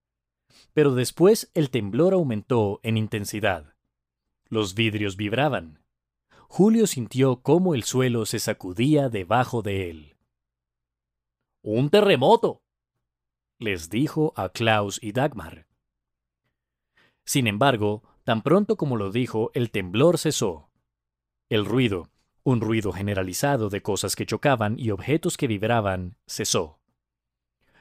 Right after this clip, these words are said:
Julio lanzó un suspiro. ¿Había terminado? ¿O solo era una pausa?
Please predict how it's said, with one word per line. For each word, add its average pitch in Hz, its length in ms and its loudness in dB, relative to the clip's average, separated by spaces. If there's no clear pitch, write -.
Julio 165 380 4
lanzó 104 340 -2
un 92 80 -6
suspiro. 104 580 -2
¿Había 107 380 0
terminado? 117 600 -2
¿O 107 100 0
solo 196 420 2
era 139 200 2
una 104 200 -4
pausa? - 480 -6